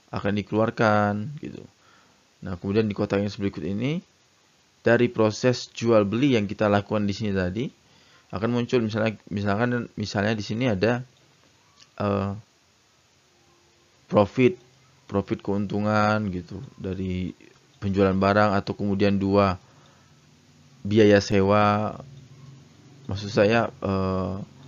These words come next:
ya, biaya sewa dari, dari barang yang kita sewakan kepada, eh, konsumen. Ya, na-, nanti a-, lebih detailnya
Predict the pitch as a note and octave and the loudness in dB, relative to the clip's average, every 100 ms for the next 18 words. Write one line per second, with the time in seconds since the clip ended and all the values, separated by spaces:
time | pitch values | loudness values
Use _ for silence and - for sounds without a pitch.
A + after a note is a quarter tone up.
0 | - - - - - - - A#2 F#2 F#2+ | -20 -20 -20 -20 -20 -12 2 4 4 0
1 | - - - A2 G#2+ G2+ A2 A2 - A2 | -12 -14 -4 2 4 4 4 4 2 2
2 | G2 G#2+ A2 G2+ F#2+ F#2 F#2 F#2 G2 F#2+ | 4 4 4 4 2 2 0 -2 -4 -6
3 | - - - - _ - - - - - | -10 -18 -20 -20 _ -20 -20 -20 -20 -20
4 | - - _ - - - - - - - | -20 -20 _ -20 -20 -20 -20 -20 -12 -6
5 | G2 G2 G2 G#2+ G#2 G2 G2+ G#2 F#2 F2+ | -4 0 0 0 0 -4 -4 -4 -4 -4
6 | A2 G#2 - F2+ F#2 G#2 A#2+ _ _ _ | -4 -6 -8 -6 -4 -4 -6 _ _ _
7 | - E2+ E2 E2+ F2 C2+ A#1+ - - _ | -12 -10 -8 -10 -10 -14 -18 -20 -20 _
8 | _ _ _ _ _ _ _ _ _ _ | _ _ _ _ _ _ _ _ _ _
9 | _ _ _ _ _ _ _ _ G2+ F#2 | _ _ _ _ _ _ _ _ -2 -2
10 | F#2 A2 G#2+ - - G#2+ A2+ A#2 A2 A2+ | -2 -2 0 0 0 2 2 2 0 2
11 | G2+ F#2 | 0 0